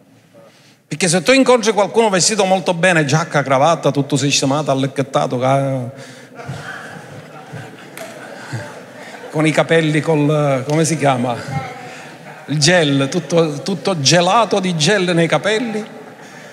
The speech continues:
Tu dici: "Ah, ma sei di matrimonio oggi?" No, Maria di Magdala lo incontra e lo scambia per l'ortolano, quindi non era vis-, vestito in maniera gloriosa e splendente, era vestito normale.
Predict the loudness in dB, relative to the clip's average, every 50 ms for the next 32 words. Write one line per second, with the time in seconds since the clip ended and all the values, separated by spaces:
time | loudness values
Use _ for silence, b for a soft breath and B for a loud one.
0 | B B B -20 -18 -16 -16 -18 -18 -10 -4 -2 2 2 4 4 4 4 4 4
1 | 4 4 4 4 2 2 2 0 2 2 2 2 4 4 4 4 4 4 4 4
2 | 2 2 -2 -4 -4 -6 -8 -12 -18 -20 -20 -20 -20 -20 -20 -20 -20 0 2 4
3 | 4 4 2 0 2 2 2 4 4 4 2 2 4 4 4 4 2 2 4 4
4 | 4 6 4 4 2 2 2 2 2 4 4 4 6 4 2 4 4 2 2 4
5 | 4 4 6 6 4 6 6 4 4 4 2 4 6 6 6 6 6 6 4 4
6 | 6 4 2 2 4 4 4 6 6 6 6 6 6 4 4 4 2 2 2 0
7 | 2 2 2 4 4 2 2 2 2 4 4 4 4 4 4 4 6 6 4 4
8 | 6 6 6 6 6 6 4 4 6 6 6 6 6 6 6 6 6 6 6 4
9 | 4 4 2 0 4 2 4 4 4 4 4 6 6 4 4 4 4 4 4 6
10 | 6 4 4 4 4 2 2 2 0 0 2 4 4 4 6 6 4 4 4 4
11 | 4 6 6 6 6 6 6 4 2 2 0 -4 -12 -16